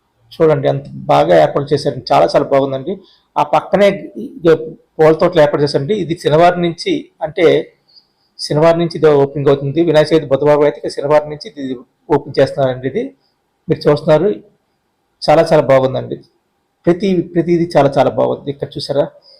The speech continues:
ఇక్కడ గణపయ్య తండ్రి శంకరుని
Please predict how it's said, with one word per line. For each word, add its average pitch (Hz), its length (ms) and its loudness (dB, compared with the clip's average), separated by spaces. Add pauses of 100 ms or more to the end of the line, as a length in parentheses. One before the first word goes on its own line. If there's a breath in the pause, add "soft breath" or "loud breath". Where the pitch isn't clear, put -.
(260 soft breath)
ఇక్కడ 151 180 0 (260)
గణపయ్య 135 380 0 (320)
తండ్రి 127 320 -2 (1000)
శంకరుని 139 520 -2